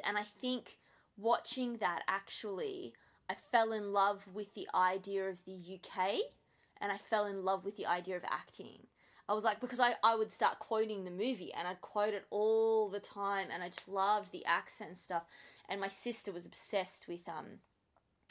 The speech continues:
with Austin Powers. Like, she was really into, like, flower power, hippie chicks, sort of thing like that. And it really came from that. And so I just, like,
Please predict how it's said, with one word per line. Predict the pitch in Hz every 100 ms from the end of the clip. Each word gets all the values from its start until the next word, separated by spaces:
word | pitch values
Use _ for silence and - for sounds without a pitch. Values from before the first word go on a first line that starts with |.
| -
with | 220
Austin | 196 185 180
Powers. | 175 - 170 156 -
Like, | -
she | - 208
was | 190 190
really | 190 190 185 185
into, | 180 180
like, | 165 - - - - -
flower | - - 226 190 190 180
power, | 175 - 185 175 180 175 170 170
hippie | 175 - 220 202 190 185
chicks, | - 185 - - -
sort | 185
of | 180
thing | 185
like | 170 170 -
that. | 160 151 - - - -
And | 202
it | 165
really | 202 202 180
came | - 190 208
from | 214 208 185
that. | 160 -
And | -
so | - 190
I | 196
just, | 196 190
like, | 190 165 107 -